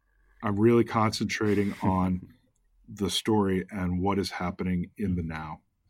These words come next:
Speaker 1: The only other game system I think that does that well is probably, uh, the Cypher system, because it takes all of the, the dice rolling off of the G M's plate. And it's o-, odd to know,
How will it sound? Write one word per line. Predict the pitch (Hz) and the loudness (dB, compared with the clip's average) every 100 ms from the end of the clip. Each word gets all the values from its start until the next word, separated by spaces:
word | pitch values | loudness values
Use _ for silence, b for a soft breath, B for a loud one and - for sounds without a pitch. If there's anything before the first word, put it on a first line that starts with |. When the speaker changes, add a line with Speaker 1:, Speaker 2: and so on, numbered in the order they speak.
| _ _ _ _ _ _ _ _ B B B B - | _ _ _ _ _ _ _ _ B B B B 4
Speaker 1:
The | 127 | 8
only | 143 | 8
other | 135 123 | 8 6
game | 117 117 113 | 4 2 0
system | 104 120 104 104 | -2 -4 -2 -2
I | 101 | -2
think | - 107 98 | -2 -4 0
that | 98 - | -2 -2
does | - 104 95 | -2 0 0
that | 110 98 - | -2 -4 -4
well | 92 95 | -4 -2
is | 90 - | -2 -6
probably, | - 98 98 92 98 92 90 - _ _ | -6 -4 -4 -4 -2 -2 -2 -6 _ _
uh, | 85 85 80 - _ _ _ - | -12 -12 -12 -16 _ _ _ -10
the | |
Cypher | - - - - | -4 -2 -4 -6
system, | 90 - 87 90 90 _ | -8 -8 -8 -10 -14 _
because | 110 113 90 | -4 -2 -4
it | - | -4
takes | - 95 90 - - | -2 -2 -4 -10 -10
all | 117 98 98 | -6 -2 -2
of | 92 - | -4 -4
the, | 90 90 92 b b b b b _ | -2 -2 -4 b b b b b _
the | 107 98 92 - | -2 -2 -4 -4
dice | 117 113 113 - | 2 4 4 2
rolling | 98 98 92 90 - _ | -2 0 -2 -4 -8 _
off | - 104 98 | 0 0 0
of | 104 95 90 - - _ - | -2 -2 -2 -6 -20 _ -8
the | |
G | 90 95 92 | -4 -2 0
M's | 90 85 | -2 -4
plate. | - 98 87 - | -8 -6 -6 -6
And | 107 95 87 | -6 -6 -6
it's | 107 - _ | -10 -10 _
o-, | 92 - | -10 -6
odd | 117 117 110 92 | 2 2 2 -2
to | - 107 92 | -6 -4 -2
know, | 107 104 98 92 | 0 0 0 -2